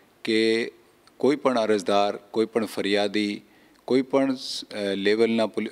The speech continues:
ઓફિસર, પોલીસ ઓફિસરને મળે તો એ એને સ-, એને સંતોષ થાય, એને કામનું, એનું કામ થાય, એની પ્રોબ્લેમ સોલ્વ થાય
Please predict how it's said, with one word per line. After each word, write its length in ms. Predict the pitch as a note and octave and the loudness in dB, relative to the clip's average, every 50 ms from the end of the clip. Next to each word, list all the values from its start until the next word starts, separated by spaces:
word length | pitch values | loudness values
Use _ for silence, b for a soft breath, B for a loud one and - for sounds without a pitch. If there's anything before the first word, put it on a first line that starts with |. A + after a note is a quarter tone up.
| - - | -6 -6
ઓફિસર, 340 | G2 F#2 - A2+ G2 - G#2+ | -6 -4 -4 -6 -6 -6 -8
પોલીસ 340 | - - G2+ G2+ G#2+ G2 - | -6 -4 -2 -2 -2 -2 -2
ઓફિસરને 440 | G2+ F2 - G2+ - - G2+ G2+ G2 | -6 -6 -4 -6 -4 -4 -2 -2 0
મળે 380 | G2+ G#2 A2+ A#2+ A2 E2+ D2 - - B B B B B B B B _ _ - | 2 2 4 4 4 2 -2 -8 -14 B B B B B B B B _ _ -2
તો 340 | A#2+ A#2+ A#2+ A#2 A2+ - - - | 2 2 2 2 0 -2 -4 -2
એ 280 | A#2+ A#2+ B2 B2+ B2+ B2+ - _ _ - | 2 2 2 2 0 -2 -6 _ _ -8
એને 260 | A2 G#2 G#2+ A2 A2+ | -6 -2 -2 -2 -2
સ-, 180 | G#2 - - - - - | -4 -6 -10 -10 -10 -8
એને 140 | G#2+ G#2+ G#2 | -6 -6 -6
સંતોષ 520 | - - F#2+ F#2+ - - C#3 D3 A#2 - | -4 -6 -8 -6 0 2 2 2 2 -2
થાય, 320 | - - E2+ D#2+ E2+ F#2 - _ b b b b b b b | -6 -6 -4 -4 -4 -6 -6 _ b b b b b b b
એને 160 | - G#2 G#2 G#2 | -8 -6 -6 -4
કામનું, 640 | - - G#2 G#2+ A2+ A#2 A#2+ B2 A#2+ A#2+ B2 - - _ b b b b _ _ _ _ - | 0 2 2 2 4 4 2 2 2 2 0 -2 -8 _ b b b b _ _ _ _ -10
એનું 240 | G#2+ G#2 G#2 G#2 G2 | -6 -4 -4 -4 -2
કામ 280 | - G2 G2 A2 A#2 A2 | 0 0 2 2 0 -2
થાય, 440 | - A2 A2 A2 A2+ A#2 A#2 B2 - B B B B B B _ | -2 0 0 2 2 0 -2 -4 -8 B B B B B B _
એની 180 | - A2 G#2+ G#2 | -10 -6 -6 -6
પ્રોબ્લેમ 400 | - G2+ G2 G2+ G2+ A2 A2 A2 | -2 0 0 0 0 -2 -2 -2
સોલ્વ 360 | - - A2 G#2 A2+ B2 A2+ | -4 -2 0 0 0 0 -2
થાય 380 | - - A#2 A#2 A#2 B2 C#3+ | -4 -2 -2 0 0 -2 -4